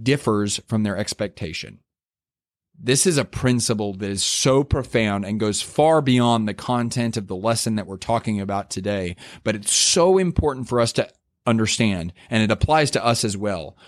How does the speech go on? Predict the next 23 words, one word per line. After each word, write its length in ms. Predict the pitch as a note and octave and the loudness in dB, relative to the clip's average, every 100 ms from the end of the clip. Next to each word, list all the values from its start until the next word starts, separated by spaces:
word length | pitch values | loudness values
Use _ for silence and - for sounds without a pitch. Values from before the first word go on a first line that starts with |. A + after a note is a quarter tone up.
| - _ | -20 _
Our 140 | A2+ G2+ | -4 -2
teams, 840 | - D#3+ E3+ E3+ E3+ E3+ - - _ - | 0 2 4 4 2 0 -2 -4 _ -10
our 100 | F#2+ | -10
families, 800 | - D3+ D#3 D#3 D#3 D3+ D3+ - - - | -4 0 2 4 4 2 2 -2 -6 -6
the 120 | A2+ | -4
people 360 | - E3+ D#3+ D3 | 0 0 0 0
that 140 | A#2+ | 0
we 200 | A#2 E3 | 2 2
are 360 | D#3 A#2 G#2+ G#2+ - _ | 4 4 2 -2 -8 _
experience 600 | A#2+ - - D#3 D3 A2+ | -10 -8 0 2 2 0
dissonance 920 | A#2 F#3 G3+ F#3+ A#2 G2 A#2 C#3+ - - _ | 0 2 2 0 -2 -4 -6 -6 -6 -10 _
when 300 | B2 B2+ B2+ B2 | 0 0 0 0
the 140 | B2 | 0
reality 1200 | B2 B2 A#2+ D#3+ G#3+ A#3 F3 B2 G#2+ A#2 D3 G3+ - _ | 0 -2 2 4 4 4 2 2 0 2 2 0 -6 _
that, 320 | A#2+ A#2+ B2+ | -4 -4 0
that 200 | C3 C3 | 0 0
they 160 | C3+ D3+ | 2 2
experience 920 | D#3+ - A3+ A#3 D3+ A2+ A#2 B2+ - - _ B2 | 2 -2 2 2 4 2 0 -2 -6 -12 _ -4
differs 480 | B2 D3 G3+ G3 F#3 | 0 2 4 2 2
from 380 | - C#3+ B2 G#2+ | -2 -6 -4 -2
what 260 | B2+ - | -2 -2
they 140 | C3 B2 | -2 -2
expected. 800 | - - - A2 - F#2+ - | -2 -6 -4 -8 -8 -14 -14